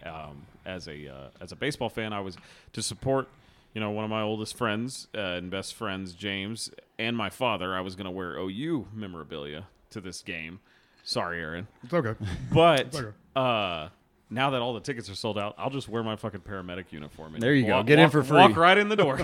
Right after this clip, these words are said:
Speaker 2: <laughs> No, you
Speaker 1: 'Cause they
Speaker 2: should.
Speaker 1: have a, they have a room for us there at
Speaker 2: No, we
Speaker 1: Hodgetown.
Speaker 2: should.
Speaker 1: So, yeah, I'll probably just do that.
Speaker 2: Mm,
Speaker 3: But,
Speaker 2: good.
Speaker 3: you know, Tech and O U were two of the top Big Twelve teams last year.
Speaker 2: Yeah.
Speaker 3: Tech was
Speaker 2: Yeah.
Speaker 3: first in the Big Twelve. I think O U is, like, number three.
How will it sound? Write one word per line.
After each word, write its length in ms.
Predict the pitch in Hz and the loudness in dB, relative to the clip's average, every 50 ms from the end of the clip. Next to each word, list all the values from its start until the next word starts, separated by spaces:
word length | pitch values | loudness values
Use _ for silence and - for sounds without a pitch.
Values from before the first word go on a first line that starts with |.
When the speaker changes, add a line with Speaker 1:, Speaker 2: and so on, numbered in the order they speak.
| - | -4
Speaker 2:
<laughs> 80 | - 104 | -6 -8
No, 140 | 104 110 131 | -8 -6 -6
you 160 | 123 123 143 | -4 -4 -4
Speaker 1:
'Cause 100 | 170 143 | -2 2
they 80 | 165 165 | 2 4
Speaker 2:
should. 80 | 180 | 4
Speaker 1:
have 120 | 190 190 165 | 4 4 2
a, 80 | 151 | 0
they 100 | - 143 | 0 0
have 100 | 151 147 | -2 -2
a 40 | 135 | -2
room 240 | 127 139 180 202 175 | -4 -4 -4 -4 -6
for 240 | - - 104 95 82 | -6 -8 -8 -8 -8
us 120 | 78 - | -10 -12
there 260 | - 90 82 82 80 - - - | -12 -10 -10 -10 -12 -12 -10 -8
at 60 | 107 101 | -6 -4
Speaker 2:
No, 140 | 92 90 123 | -2 -2 -2
we 160 | 120 123 131 | -2 -4 -4
Speaker 1:
Hodgetown. 120 | 76 76 | -6 -6
Speaker 2:
should. 180 | - 180 226 175 117 - - - _ | -6 -8 -8 -8 -10 -16 -20 -20 _
Speaker 1:
So, 280 | - - 104 87 80 - - _ - - - - _ - - _ | -12 -10 -8 -8 -8 -12 -16 _ -20 -20 -20 -20 _ -20 -14 _
yeah, 160 | - 87 76 78 | -6 -4 -2 -2
I'll 100 | 85 - | -4 -6
probably 460 | - 104 87 78 73 - 71 71 71 | -4 -6 -6 -6 -6 -10 -12 -12 -12
just 200 | 64 67 - - | -12 -14 -16 -14
do 100 | - 62 | -14 -12
that. 240 | 50 50 50 52 - _ - | -12 -12 -12 -14 -14 _ -10
Speaker 2:
Mm, 240 | 113 123 139 123 | -8 -8 -8 0
Speaker 3:
But, 100 | 117 143 - 180 | 2 2 2 2
Speaker 2:
good. 40 | 135 | 0
Speaker 3:
you 200 | 135 156 151 160 | -4 -2 2 4
know, 180 | 151 147 139 - - 127 - | 4 4 4 2 -2 -6 0
Tech 300 | - 147 151 156 - 165 | 4 6 6 8 8 8
and 120 | 143 135 | 8 8
O 100 | 135 131 | 8 8
U 200 | 127 127 143 151 | 8 8 8 8
were 140 | 135 117 104 - - _ _ _ | 8 6 4 2 -4 _ _ _
two 120 | - 135 131 | 0 2 2
of 40 | 117 | 4
the 80 | 107 - | 2 2
top 300 | - 123 113 104 - 95 | 2 4 4 4 2 0
Big 140 | 107 90 | -2 -2
Twelve 260 | - - 104 95 85 - | 0 0 -2 -2 0 -2
teams 260 | - 107 101 90 85 | -2 -2 -2 -2 -2
last 360 | 87 80 80 78 - - - | -2 -2 -2 -2 -6 -8 -8
year. 180 | 85 80 82 87 | -6 -4 -2 2
Speaker 2:
Yeah. 220 | 123 135 127 104 101 | 4 4 4 2 4
Speaker 3:
Tech 240 | 107 127 120 - - | 2 2 2 2 0
was 260 | 113 113 117 110 101 | -2 -2 -2 -4 -8
Speaker 2:
Yeah. 260 | - - - - - - - _ _ - _ - _ _ _ _ _ - | -10 -18 -20 -20 -20 -20 -20 _ _ -20 _ -20 _ _ _ _ _ -2
Speaker 3:
first 280 | 113 110 110 - - | 0 0 0 0 -2
in 60 | 113 104 | -2 -2
the 80 | 104 | 0
Big 180 | 90 104 101 - | 0 0 -2 -2
Twelve. 220 | - - 110 104 95 | -2 -2 0 0 0
I 60 | 104 | 0
think 260 | - 110 101 92 - | -2 -2 -4 -2 -2
O 60 | 113 | 0
U 180 | 110 107 107 104 | 0 2 2 0
is, 140 | 101 90 92 | 0 -2 -2
like, 140 | 95 82 | -2 -2
number 220 | 82 101 98 95 92 | -2 -2 -2 -2 -4
three. 440 | - - 101 95 95 92 92 92 | -4 -4 -2 0 0 0 0 -4